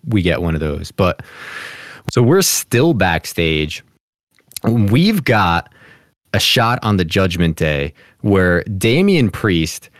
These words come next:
has got J D McDonuts up against the wall, suspended probably, like, ten feet in the air by his throat. Um, Finn is trying to make sure he doesn't see a man die that day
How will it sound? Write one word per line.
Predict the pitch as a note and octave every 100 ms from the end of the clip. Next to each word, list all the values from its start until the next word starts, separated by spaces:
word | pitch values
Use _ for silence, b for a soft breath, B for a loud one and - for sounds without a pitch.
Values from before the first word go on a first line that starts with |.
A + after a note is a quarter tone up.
| b
has | - G2+ F#2
got | A2 G2+ G2+
J | F#2 B2 F3
D | F3 E3
McDonuts | B2 F#2+ F#2 F#2 E2 D#2 D#2+ - -
up | C3 C3+
against | F3 E3 D3 -
the | C3
wall, | A#2+ G2+ F#2+ D#2+ D#2 -
suspended | - A#2+ - D3+ F3 D3+ G#2 F#2 G2+ _
probably, | - B3 A#3 G3+
like, | D3 B2
ten | - D3 C3
feet | - C#3+ B2 _ _ -
in | A#2 D#3
the | D3+ F#2
air | G#2 F2+ E2+ -
by | G#2 G#2+ A2
his | G2+ F#2 - -
throat. | - F2+ F2+ E2+ C2+ - _ B B B B -
Um, | G2+ F#2+ F2+ F2+ - -
Finn | - - G#3 A3 D3
is | A#2+ A#2+ A2
trying | - E3+ F3 F3+ D3+
to | A2+
make | A2+ B2
sure | - C#3+
he | A#2+ B2
doesn't | B2 A2 F#2+
see | - C3+
a | G#2+
man | G2 G2 F2
die | E2 F2+ F#2
that | D#2+ D#2
day | E2+ D#2+ D#2 D2+